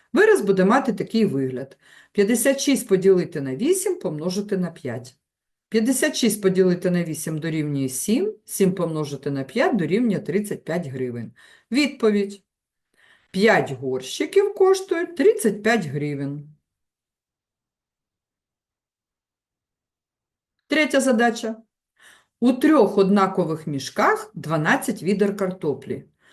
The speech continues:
Скільки потрібно мішків, щоб помістити двадцять вісім відер картоплі? Давайте запишемо умову до цієї задачі. Три мішки, дванадцять відер. Невідома кількість мішків,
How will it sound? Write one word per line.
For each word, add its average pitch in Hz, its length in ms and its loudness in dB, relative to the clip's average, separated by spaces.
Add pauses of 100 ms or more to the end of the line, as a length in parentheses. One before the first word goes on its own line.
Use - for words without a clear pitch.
(200)
Скільки 359 500 2
потрібно 202 500 2
мішків, 269 520 0
щоб 208 260 0
помістити 190 640 0
двадцять 277 560 -2
вісім 269 440 0
відер 143 340 -6
картоплі? 127 680 -6 (1080)
Давайте 226 320 2
запишемо 202 540 4
умову 160 320 0
до 147 140 -6
цієї 147 440 -4
задачі. 135 640 -6 (320)
Три 453 260 4
мішки, 135 500 0 (120)
дванадцять 208 680 0
відер. 156 440 -8 (1120)
Невідома 190 840 2
кількість 220 600 0
мішків, 180 640 -2